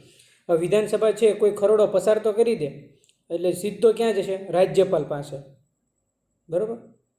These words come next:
હવે રાજ્યપાલને એમ થાય કે મારે આમાં સાઇન નથી કર્યો, એટલે એ પોતાની પાસે જે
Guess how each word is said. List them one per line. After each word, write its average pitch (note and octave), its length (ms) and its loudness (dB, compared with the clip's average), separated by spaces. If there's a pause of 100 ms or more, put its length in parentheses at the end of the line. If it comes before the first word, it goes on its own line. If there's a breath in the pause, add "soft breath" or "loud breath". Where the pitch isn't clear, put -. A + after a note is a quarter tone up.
(2000)
હવે F3+ 120 6
રાજ્યપાલને A#3 680 4
એમ A#3 120 -2
થાય A#3+ 180 4
કે G#3 100 0
મારે G#3 220 2
આમાં G#3 200 0
સાઇન G#3 240 -2
નથી G#3 220 -2
કર્યો, E3+ 200 -2
એટલે F3 140 -2
એ G3 40 2
પોતાની G3 380 -4
પાસે F#3+ 260 0
જે F#3 140 0